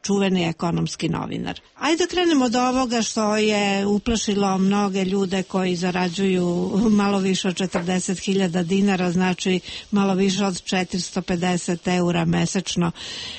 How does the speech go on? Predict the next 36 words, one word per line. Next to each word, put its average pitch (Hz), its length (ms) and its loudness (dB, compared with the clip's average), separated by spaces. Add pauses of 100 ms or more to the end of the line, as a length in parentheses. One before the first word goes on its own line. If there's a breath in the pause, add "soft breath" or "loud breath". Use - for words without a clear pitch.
(100)
U 185 300 2
sklopu 208 460 0
ovih 190 420 0
mera 202 540 2
koje 175 240 -2
predlaže 180 540 -2
M 175 220 2
M 175 160 2
F, 180 200 0 (200)
koji 170 240 -2
je 165 120 0
trenutno 175 520 0
u 165 40 0
Beogradu 170 540 -2
i 170 100 0
ostaće 160 420 -2
naredne 160 500 -2
sedmice 165 560 -2
cele, 180 440 -2 (500 loud breath)
je 196 260 0
da 196 140 0
se 190 160 -4
smanje 190 440 2
neki 170 300 0
troškovi 180 680 -2
koje 175 280 -2
je 175 60 0
moguće 170 460 0
smanjiti. 165 640 -2 (440 loud breath)
I 202 260 4
jedan 180 340 2
od 165 100 2
njih 190 260 2
je 196 80 2
da 180 300 0
se - 180 -2